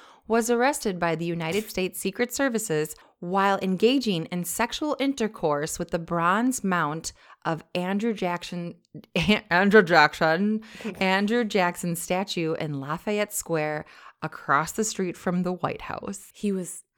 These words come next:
Speaker 2: fucking the statue?
Speaker 1: <laughs>
Speaker 2: Was there, like, a crevasse in the statue? Is there a picture?
Speaker 1: There's a picture of the statue. But so it says,
Speaker 2: How do they know the Viagra was counterfeit?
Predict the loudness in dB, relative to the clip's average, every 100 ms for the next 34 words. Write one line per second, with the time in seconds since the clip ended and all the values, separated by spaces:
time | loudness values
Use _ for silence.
0 | 0 2 -2 2 2 2 0 -4 -6 -6
1 | -4 -2 0 0 0 -4 -6 -10 -6 -8
2 | -8 -14 -12 -8 -2 -2 0 -2 0 -2
3 | -2 -2 -4 -8 -10 -2 0 2 2 2
4 | -2 -4 -8 -8 -4 -4 -4 -4 -2 -2
5 | -4 -4 -4 -2 -2 -2 2 4 4 2
6 | -2 -4 -2 0 2 2 6 6 4 -2
7 | 0 -2 0 0 0 0 -4 -2 0 0
8 | -2 0 0 -2 2 4 6 6 6 6
9 | 4 4 4 0 -4 -14 _ _ -6 0
10 | 4 4 4 4 4 4 2 2 2 2
11 | 2 2 0 0 -2 -4 0 2 2 -2
12 | -6 -8 -8 -20